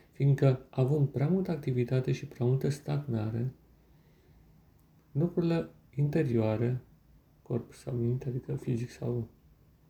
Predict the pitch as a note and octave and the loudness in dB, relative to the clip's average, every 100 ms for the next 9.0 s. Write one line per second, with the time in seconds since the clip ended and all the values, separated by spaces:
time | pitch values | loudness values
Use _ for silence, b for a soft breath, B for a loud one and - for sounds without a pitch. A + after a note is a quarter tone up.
0 | - A#2+ B2 A#2+ A#2 A2+ A#2+ - - _ | -2 0 2 0 0 0 -2 -4 -14 _
1 | _ _ _ _ _ _ - C3 F3+ F3 | _ _ _ _ _ _ -6 -2 0 0
2 | D3 C#3+ D#3+ D#3 D3 C#3+ C#3 D3+ B2 A2 | 2 2 2 -2 0 2 2 0 0 -2
3 | A2+ - _ _ - C#3 C3 B2 - C3 | -6 -10 _ _ -16 -8 -4 -4 -2 -4
4 | C3 C#3+ C#3 - - - - - C3 B2+ | -2 -2 -2 -4 -20 -20 -20 -12 -10 -8
5 | - A#2 - - _ _ _ _ _ _ | -6 -8 -8 -20 _ _ _ _ _ _
6 | _ _ B B B B B B B B | _ _ B B B B B B B B
7 | B B C#3+ G3+ G3 G3 F3+ F3+ - - | B B -4 -2 0 2 4 2 -6 -2
8 | C3+ B2+ B2 B2 A#2+ B2 - C#3 - - | 2 4 4 2 2 0 -2 -12 -12 -20